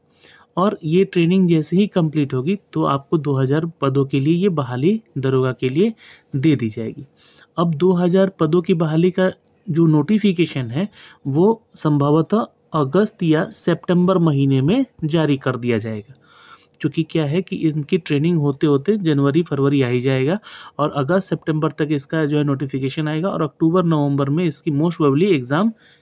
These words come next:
ले लिए जा सकते हैं। तो ये अभी जो भी है न्यूज़ अपडेट है, ऑफिशियल, अ, डेटा जो भी आएगा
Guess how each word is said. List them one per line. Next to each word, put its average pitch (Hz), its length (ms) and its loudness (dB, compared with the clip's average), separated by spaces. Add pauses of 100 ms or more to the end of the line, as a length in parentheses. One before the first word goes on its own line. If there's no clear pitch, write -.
(140)
ले 175 220 4
लिए 139 220 2
जा 117 120 0
सकते 113 360 -10
हैं। 113 120 -14 (480)
तो 196 340 0
ये 160 280 2
अभी 175 480 0 (140)
जो 143 200 -2
भी 175 160 2
है 180 140 4
न्यूज़ 160 380 4
अपडेट 156 380 0
है, 165 240 -6 (260)
ऑफिशियल, 160 680 0
अ, 151 160 -2
डेटा 143 380 -2
जो 143 180 -2
भी 156 180 2
आएगा 147 340 0